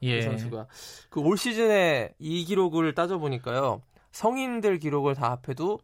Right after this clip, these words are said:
Speaker 1: 전체 이 위.
Speaker 2: 음흠.
Speaker 1: 여중생인데도 불구하고 중학교 삼 학년이거든요.
Speaker 2: 네.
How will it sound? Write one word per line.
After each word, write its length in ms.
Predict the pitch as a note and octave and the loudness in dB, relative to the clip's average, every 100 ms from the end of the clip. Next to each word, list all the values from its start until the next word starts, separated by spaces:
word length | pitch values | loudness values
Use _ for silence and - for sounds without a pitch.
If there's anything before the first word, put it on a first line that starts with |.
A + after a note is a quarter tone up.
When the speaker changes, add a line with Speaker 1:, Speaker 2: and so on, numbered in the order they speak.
| _ - | _ -6
Speaker 1:
전체 300 | C#3 C3 C3 | -4 -2 -4
이 160 | B2 | -4
위. 180 | B2 G#2+ - _ _ C3+ | -6 -8 -14 _ _ -2
Speaker 2:
음흠. 320 | C3+ C3 C#3+ | 2 4 4
Speaker 1:
여중생인데도 680 | C3+ C3+ E3 D3+ C#3 B2 A2+ | 2 2 2 0 0 -2 -4
불구하고 220 | G#2 B2 | -8 -4
중학교 280 | E3 E3 D#3 | -2 -2 -2
삼 120 | G3 | -4
학년이거든요. 460 | F3+ B2 G#2+ B2+ E3+ | -4 -6 -8 -10 -6
Speaker 2:
네. 360 | C3+ B2+ A#2+ | -2 0 -2